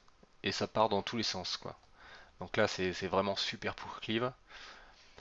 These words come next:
Après le destrier tout simplement, euh, pour, euh,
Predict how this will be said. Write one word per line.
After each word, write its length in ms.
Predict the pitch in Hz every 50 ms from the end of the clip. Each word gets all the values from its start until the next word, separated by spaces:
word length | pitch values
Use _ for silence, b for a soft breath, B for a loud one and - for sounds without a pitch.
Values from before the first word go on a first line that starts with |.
| B B -
Après 260 | 113 110 - - 123
le 60 | 113
destrier 520 | 107 110 120 113 - - - 113 113 113 110
tout 120 | - -
simplement, 800 | 113 - 120 110 - 113 110 107 107 107 110 107 107 95 - - - - -
euh, 280 | 98 95 92 92 92 92 - -
pour, 260 | - 101 101 98 101
euh, 600 | 98 95 92 95 95 92 92 95 98 98 95 -